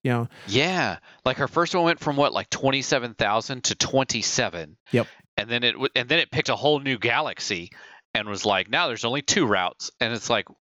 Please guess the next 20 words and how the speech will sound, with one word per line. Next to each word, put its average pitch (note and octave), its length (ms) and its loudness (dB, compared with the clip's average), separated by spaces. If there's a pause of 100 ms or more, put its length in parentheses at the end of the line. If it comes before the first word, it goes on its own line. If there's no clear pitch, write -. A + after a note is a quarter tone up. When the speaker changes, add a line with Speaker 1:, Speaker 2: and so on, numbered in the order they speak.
(260)
Speaker 2:
"What C#3+ 320 4
is A#2 100 -8
going A#2 240 2
on G#2+ 220 2
here?" D#2 320 -12 (160)
Speaker 1:
Yeah. F#2 200 0
Speaker 2:
And A2+ 200 -2
every C3+ 440 2
single C3+ 380 0
path B2 540 -2 (120)
has A#2 220 -2
an A2+ 200 -2 (220)
eighty-seven B2+ 840 -2 (280)
to C3+ 120 2
one A2 200 2
hundred A#2 300 -2
percent A#2+ 360 -2
mortality A2 600 -2
rate. D3 340 0
Like, G#2+ 420 -2